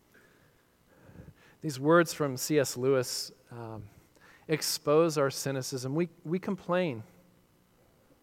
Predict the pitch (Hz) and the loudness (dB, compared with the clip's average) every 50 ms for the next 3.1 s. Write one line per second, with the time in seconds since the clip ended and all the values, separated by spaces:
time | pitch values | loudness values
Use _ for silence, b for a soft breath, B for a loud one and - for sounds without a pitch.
0 | _ _ _ - 151 165 160 151 - 143 - - - - - 151 156 160 160 156 | _ _ _ -4 0 0 0 2 0 -2 -2 -2 -2 -4 -4 -2 0 2 2 2
1 | 156 147 135 131 - - - - - - - _ _ _ _ _ _ _ _ _ | 2 2 0 -2 -4 -10 -12 -12 -16 -18 -20 _ _ _ _ _ _ _ _ _
2 | _ _ _ _ _ _ _ _ _ - 139 143 151 147 139 - - - 123 110 | _ _ _ _ _ _ _ _ _ -6 -2 0 0 0 -2 -4 -6 -10 -10 -10
3 | 104 101 | -10 -12